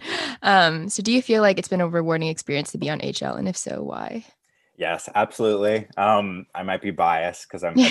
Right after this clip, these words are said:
Speaker 2: program director,
Speaker 1: <laughs>
Speaker 2: but I, I think
Speaker 1: Like,
Speaker 2: it's been
Speaker 1: since
Speaker 2: one of
Speaker 1: I
Speaker 2: the
Speaker 1: run it, I think it's kind of okay.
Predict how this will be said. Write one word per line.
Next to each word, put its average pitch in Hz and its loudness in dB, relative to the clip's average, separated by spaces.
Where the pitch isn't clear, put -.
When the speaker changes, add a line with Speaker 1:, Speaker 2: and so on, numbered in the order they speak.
Speaker 2:
program - -6
director, 311 0
Speaker 1:
<laughs> 110 2
Speaker 2:
but 80 0
I, 92 0
I 110 0
think 139 0
Speaker 1:
Like, 139 8
Speaker 2:
it's 262 -4
been 123 6
Speaker 1:
since - 6
Speaker 2:
one - 6
of 359 8
Speaker 1:
I 339 6
Speaker 2:
the 277 2
Speaker 1:
run 220 6
it, 202 4
I 202 4
think 277 2
it's 254 2
kind 208 2
of 180 2
okay. 214 4